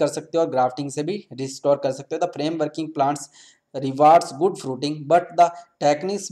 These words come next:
being cum-, uh, cumbersome and expensive, it is not practice commercially in the orchard, मतलब इसको आप कमर्शियली प्रैक्टिस नहीं कर सकते, मतलब ऐसा नहीं कि आप करोगे जरूर। हाँ, एक आध पौधा है, आप उसको यूज़ कर सकते हो उसके ऊपर,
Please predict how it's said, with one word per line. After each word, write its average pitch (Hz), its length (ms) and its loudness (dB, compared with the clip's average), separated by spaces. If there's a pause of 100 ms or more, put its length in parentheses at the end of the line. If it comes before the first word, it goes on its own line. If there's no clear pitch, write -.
being 175 240 -2 (800)
cum-, 170 400 -4
uh, 139 680 2 (120)
cumbersome 185 640 0
and 156 260 -4
expensive, 120 540 -8 (280)
it 180 140 -6
is 190 180 -2
not 156 480 2 (440)
practice 165 400 4 (240)
commercially 190 500 0 (240)
in 127 120 -6
the 127 140 0
orchard, 117 380 -6
मतलब 190 240 -2
इसको 185 240 -2
आप 190 200 0
कमर्शियली 208 420 0
प्रैक्टिस 156 480 -4
नहीं 143 200 -2
कर 160 140 0
सकते, 147 320 -8
मतलब 185 180 -2
ऐसा 175 200 0
नहीं 185 120 -6
कि 202 100 -2
आप - 260 0
करोगे 180 340 4
जरूर। 127 300 -8 (260)
हाँ, 180 80 4
एक 190 220 2
आध 185 140 8
पौधा 170 320 2
है, 175 80 10
आप 170 220 8
उसको 170 240 -4
यूज़ 151 280 -2
कर 131 100 -4
सकते - 300 -10
हो 113 40 -2
उसके - 200 -12
ऊपर, 110 240 -12